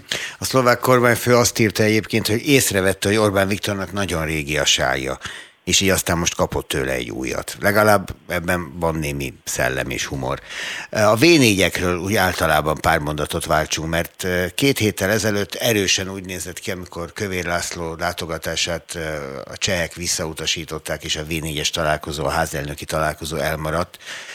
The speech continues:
hogy ez a V négyes együttműködés, ez, ez minden eresztékében ropog.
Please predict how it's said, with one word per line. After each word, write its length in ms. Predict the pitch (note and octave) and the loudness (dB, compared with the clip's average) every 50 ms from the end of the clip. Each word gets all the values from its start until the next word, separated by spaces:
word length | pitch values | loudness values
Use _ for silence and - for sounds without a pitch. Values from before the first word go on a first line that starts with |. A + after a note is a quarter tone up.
| - _ _ | -18 _ _
hogy 140 | G2 F#2 | -4 -2
ez 120 | F#2 E2+ E2+ | -2 0 2
a 180 | F#2 F2+ F2+ F2 F#2 | 2 2 2 0 0
V 20 | |
négyes 460 | A2 B2 B2 A2+ G#2+ G2 F2+ F2 - - | 2 2 2 2 2 0 0 0 0 0
együttműködés, 840 | F#2 F2+ F2+ F#2+ - - F#2 F2+ - - F#2 E2 E2+ E2+ - - | 0 -2 -4 -6 -6 -6 -8 -8 -6 -4 -4 -2 -2 -2 0 0
ez, 340 | F2+ F2 D#2+ D2 - - G#1+ A#1+ | 0 -2 -2 -6 -8 -12 -12 -10
ez 200 | - - E2+ F#2 | -8 -8 -6 -4
minden 320 | G2 F#2+ F2+ D#2+ D#2+ D2+ | -4 -4 -2 -2 -4 -4
eresztékében 760 | C#2+ C#2+ D2 D2 - - - D2 C#2 - D#2+ D2+ C#2 D2+ D2+ | -2 -4 -4 -4 -4 -6 -6 -8 -6 -6 -8 -2 -2 -2 0
ropog. 320 | D2 D2 C#2+ - D#2+ D2+ | 0 -2 -2 -2 -4 -4